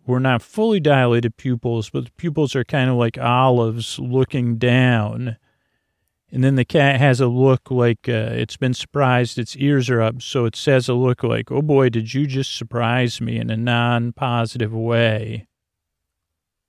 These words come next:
But usually, I don't know, I guess it can just, w-, w-, some of the memes kinda seem to play on just that fact, uh,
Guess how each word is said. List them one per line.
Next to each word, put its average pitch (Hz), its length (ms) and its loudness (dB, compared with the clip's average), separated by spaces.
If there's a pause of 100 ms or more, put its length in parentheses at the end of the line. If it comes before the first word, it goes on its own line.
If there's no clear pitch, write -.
(120)
But 131 260 -4
usually, 123 840 0 (200)
I 143 100 0
don't 196 120 4
know, 120 160 2
I 113 60 -2
guess 135 320 0
it 120 160 -2
can 123 240 0
just, - 280 -4
w-, 139 280 -8
w-, 135 240 -6
some 139 220 -2
of 135 40 0
the 131 80 0
memes 127 420 0
kinda 123 220 0
seem 120 240 -4
to 113 80 -4
play 120 440 2
on 120 200 -2
just 120 220 -2
that 120 200 2
fact, 165 640 -2
uh, 120 440 0